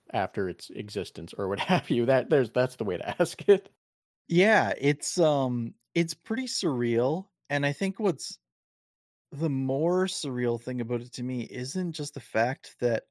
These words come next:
Speaker 2: I, um, that I can, that I'm doing it, which that in itself felt so surreal to me from the start that, like, when I first started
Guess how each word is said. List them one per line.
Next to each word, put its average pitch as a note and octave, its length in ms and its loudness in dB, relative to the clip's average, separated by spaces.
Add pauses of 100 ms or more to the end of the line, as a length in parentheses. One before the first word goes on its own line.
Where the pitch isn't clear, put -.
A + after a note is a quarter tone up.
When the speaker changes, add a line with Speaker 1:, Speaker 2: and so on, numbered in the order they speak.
Speaker 2:
I, A2 360 -6
um, G2 520 -10 (1200)
that C3 140 2
I B2+ 80 4
can, G#2 320 -6 (580)
that C3+ 180 2
I'm A2+ 180 2
doing C3+ 440 0
it, A2 320 -6
which - 400 -2 (540)
that C#3+ 320 0
in D3 120 2
itself C3+ 500 0
felt - 340 -4
so A2+ 180 -2
surreal A2 500 -4
to - 120 -14
me G#2+ 80 -8
from G2+ 160 -12
the G2 100 -10
start C3 460 -2
that, - 140 -16
like, G#2+ 200 -12
when G2 100 -10
I G#2+ 80 -8
first A#2 300 -4
started A2 520 -2